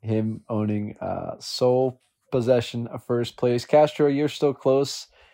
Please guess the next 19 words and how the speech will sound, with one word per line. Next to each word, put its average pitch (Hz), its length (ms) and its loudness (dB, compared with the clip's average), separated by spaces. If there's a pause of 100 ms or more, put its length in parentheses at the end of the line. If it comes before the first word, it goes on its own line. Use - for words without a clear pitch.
(260)
at 117 400 2 (240)
eight 147 200 0
and 147 120 -2
two, 156 540 6
still 147 220 2
the 135 80 2
second 131 300 2
best 123 240 0
record. 120 300 -2
We'll 127 100 -2
go 120 120 4
over 113 120 2
final 107 300 -2
standings 104 420 -6
once 101 180 -10
we 104 80 -8
go 98 160 -4
through 101 220 -10
everyone. 117 500 -2